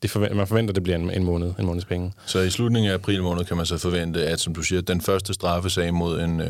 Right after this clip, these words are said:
Speaker 2: amerikan-, en tidligere amerikansk præsident, i, øh, den, den altså begynder i, øh, i New York. Og så er det stadigvæk forventningen, jeg kan huske, vi to har talt om det tidligere også, det er jo stadig forventningen, at det er noget, som kører i løbet af en fire til seks uger, og cirka, så har man, øh, en, en domsafsigelse.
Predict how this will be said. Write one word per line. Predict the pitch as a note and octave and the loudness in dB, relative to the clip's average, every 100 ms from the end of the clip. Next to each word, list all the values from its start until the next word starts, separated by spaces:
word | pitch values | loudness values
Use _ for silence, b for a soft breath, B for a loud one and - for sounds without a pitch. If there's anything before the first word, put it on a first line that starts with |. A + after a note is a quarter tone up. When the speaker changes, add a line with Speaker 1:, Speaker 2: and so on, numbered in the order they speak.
| E2 | -2
Speaker 2:
amerikan-, | D#2+ E2 E2 F2+ E2 | -2 -2 -2 -4 -2
en | F2 | -2
tidligere | - G2 F2+ | 0 2 0
amerikansk | E2 E2+ - | 0 -4 -4
præsident, | E2 D#2+ E2+ E2+ - | -4 -2 -2 -2 -6
i, | F2 F2 E2 E2 | -4 -2 -2 -2
øh, | F2 F2+ - - | -4 -6 -8 -4
den, | F2 | -2
den | E2+ F2 | -2 -2
altså | E2 E2+ | -2 -4
begynder | D#2+ - E2 D#2+ D#2+ - - | -6 -4 -4 -2 -4 -8 -10
i, | E2+ E2 | -4 -2
øh, | D#2+ | -2
i | E2 E2+ | -2 -2
New | E2 | -2
York. | D#2 D#2+ - B B B B B | -2 -4 -8 B B B B B
Og | - | -2
så | G#2+ | 2
er | |
det | A2+ | 2
stadigvæk | G#2+ C3 B2 A#2+ A2 | 2 4 4 4 0
forventningen, | - - - A#2 A#2 A2+ G#2+ G#2+ | -6 -4 0 2 4 4 4 4
jeg | G2+ | 4
kan | G2+ | 2
huske, | A2 - | 2 0
vi | |
to | G#2+ | 0
har | G2+ | 0
talt | A2+ G2+ | 2 0
om | F#2+ G2 | 0 0
det | F#2+ | 0
tidligere | G#2+ A2 A2 | 0 2 2
også, | F#2+ F#2 - B B B B | 2 0 -2 B B B B
det | G#2+ | -2
er | |
jo | |
stadig | G2 B2+ A2+ | 2 2 4
forventningen, | B2 B2 A2+ | 4 4 4
at | G2+ | 4
det | G#2+ | 4
er | |
noget, | G#2 A2 | 4 2
som | G#2+ G#2 G2+ | 4 2 2
kører | A2+ A2+ A2+ | 2 4 4
i | |
løbet | G#2 A2 G#2+ | 2 2 2
af | G2 | 0
en | F#2+ | 0
fire | A#2+ B2 | 0 0
til | A#2+ | 0
seks | - A2+ - | 0 0 0
uger, | G#2+ A#2 A#2+ A2 | 0 2 2 2
og | G#2 | 0
cirka, | - G#2+ G#2 G#2+ | 0 2 2 0
så | A2 | 0
har | G#2 G#2 | 0 2
man, | G2+ G2+ G2 | 2 2 2
øh, | F#2+ F#2+ G2 | 2 0 0
en, | F#2+ F#2 | 0 0
en | F#2+ | 0
domsafsigelse. | G2 F#2+ G2+ G2+ - F#2 F#2 | 0 0 0 -2 -2 -4 -4